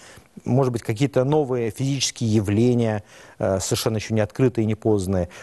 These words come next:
Ну, скажем так, это верование учёных.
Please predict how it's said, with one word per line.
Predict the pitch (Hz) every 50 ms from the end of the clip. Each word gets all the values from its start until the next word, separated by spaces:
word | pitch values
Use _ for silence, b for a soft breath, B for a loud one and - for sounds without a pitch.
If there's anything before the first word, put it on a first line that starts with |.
| B B
Ну, | 180 202 -
скажем | - - 156 139 123
так, | 135 - - -
это | 151 135 - 143
верование | 131 113 104 127 165 170 160 160 143 143 139 139 135 135 131 -
учёных. | 139 135 - - - - 101 87 80 73 71 - - -